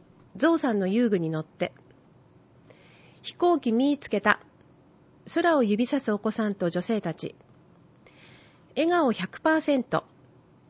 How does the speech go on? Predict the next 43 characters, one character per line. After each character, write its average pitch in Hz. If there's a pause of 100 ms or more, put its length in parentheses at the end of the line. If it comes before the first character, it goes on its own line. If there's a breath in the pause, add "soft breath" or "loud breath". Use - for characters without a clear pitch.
(220)
笑 320
顔 247
度 175
ア 269
ッ 320
プ -
の 233
お 180
子 185
さ 175
ん。 156 (1700 soft breath)
テ 277
ィ 320
ー 330
エ -
ッ 330
ク -
ス -
祭 254
り、 - (260)
ま 185
た 240
行 247
き -
た 277
い 254
ね。 185 (960)
車 214
両 311
の 311
前 302
で 196
敬 247
礼 240
す 220
る 180
お 170
子 175
さ 165
ん。 156 (2250 soft breath)
今 254
年 320
も 294